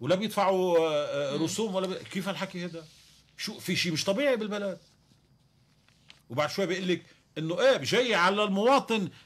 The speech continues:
Speaker 1: يلقطه برقبته ويقول له غصبا عنك بدك تدفع ولا بقطع لك ساعه الكهرباء ولا بقطع لك التليفون ولا بقطع
Speaker 2: هو
Speaker 1: لك
Speaker 2: عم
Speaker 1: كذا.
Speaker 2: بش عم تروح على ضرائب على الناس.
Speaker 1: طب عاد
Speaker 2: يعني
Speaker 1: يدفعوا
Speaker 2: يعني
Speaker 1: هن كمان، ما عندهم موازناتهم، شو عم يعملوا فيها؟ بيدفعوها للمستشارين وبيدفعوها للازلام،
Speaker 2: طب كان في
Speaker 1: بيدفعوها
Speaker 2: جولة
Speaker 1: للسفر
Speaker 2: ل-،
Speaker 1: ولطق الحنك.
Speaker 2: لرئيس حزب الكتائب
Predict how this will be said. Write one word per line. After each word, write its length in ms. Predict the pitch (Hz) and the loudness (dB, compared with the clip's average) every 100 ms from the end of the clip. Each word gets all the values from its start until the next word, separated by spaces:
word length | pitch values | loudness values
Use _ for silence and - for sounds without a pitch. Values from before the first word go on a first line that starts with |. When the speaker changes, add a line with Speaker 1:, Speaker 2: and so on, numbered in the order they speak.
| - | 0
Speaker 1:
يلقطه 400 | 180 - - 220 | 2 2 0 2
برقبته 420 | 220 262 180 233 | 4 2 0 -4
ويقول 200 | 226 233 | -4 -2
له 80 | 226 | 2
غصبا 340 | 240 208 208 | 2 2 4
عنك 300 | 247 254 214 | 4 4 0
بدك 180 | 208 208 | -2 -4
تدفع 280 | 269 - 220 | -4 -2 -2
ولا 180 | 214 196 | 0 0
بقطع 260 | 190 226 | 0 0
لك 140 | 202 175 | 0 -2
ساعه 180 | 202 185 | -4 -6
الكهرباء 440 | 196 208 208 170 | -4 -2 2 2
ولا 140 | 170 165 | 2 0
بقطع 260 | 151 196 | 0 2
لك 140 | 190 - | 2 -2
التليفون 460 | 180 175 - 202 | -4 -4 -2 -2
ولا 140 | 170 156 | 0 0
بقطع 240 | 185 196 | 0 0
Speaker 2:
هو 60 | 185 | 2
Speaker 1:
لك 60 | |
Speaker 2:
عم 60 | 262 | 2
Speaker 1:
كذا. 160 | - 285 | 2 0
Speaker 2:
بش 120 | 285 | -2
عم 140 | 277 | -4
تروح 220 | 311 320 | -6 -6
على 180 | 277 269 | -4 -4
ضرائب 400 | 254 269 277 262 | -4 -2 -2 -2
على 220 | 247 254 | -4 -4
الناس. 300 | 254 247 170 | -6 -6 0
Speaker 1:
طب 140 | 185 180 | 2 4
عاد 120 | 247 | 6
Speaker 2:
يعني 160 | 277 294 | 6 4
Speaker 1:
يدفعوا 300 | 294 269 247 | 2 4 4
Speaker 2:
يعني 200 | 262 247 | 4 2
Speaker 1:
هن 0 | |
كمان، 400 | 220 214 208 180 _ _ - | 0 -4 -8 -12 _ _ -4
ما 100 | 139 | 2
عندهم 280 | 214 254 240 | 2 2 0
موازناتهم، 580 | 220 226 196 247 254 170 | 2 0 2 2 2 0
شو 120 | 202 | -2
عم 120 | 226 | 0
يعملوا 220 | 240 226 | 0 -2
فيها؟ 360 | 165 208 196 175 _ - | -4 -4 -4 -6 _ -10
بيدفعوها 420 | 143 190 185 202 | -2 0 2 2
للمستشارين 680 | 175 165 - 160 160 156 202 | 0 -2 -6 -6 -4 -4 -4
وبيدفعوها 420 | 160 - 131 170 | -8 -6 -2 0
للازلام، 540 | 151 143 127 135 185 190 | 0 -2 -4 0 0 0
Speaker 2:
طب 100 | 196 - | -6 0
كان 180 | 294 | 0
في 120 | - - | 2 4
Speaker 1:
بيدفعوها 300 | 190 311 311 | 6 6 4
Speaker 2:
جولة 200 | 247 202 | 4 4
Speaker 1:
للسفر 160 | 202 | 4
Speaker 2:
ل-، 120 | 180 | 4
Speaker 1:
ولطق 260 | 185 - - | 4 0 -4
الحنك. 360 | 147 185 185 180 | -4 -2 -4 -4
Speaker 2:
لرئيس 540 | 185 185 196 226 233 | -2 -2 -4 -6 -8
حزب 200 | 233 190 | -10 -10
الكتائب 680 | 185 190 214 196 170 175 | -8 -8 -6 -6 -6 -10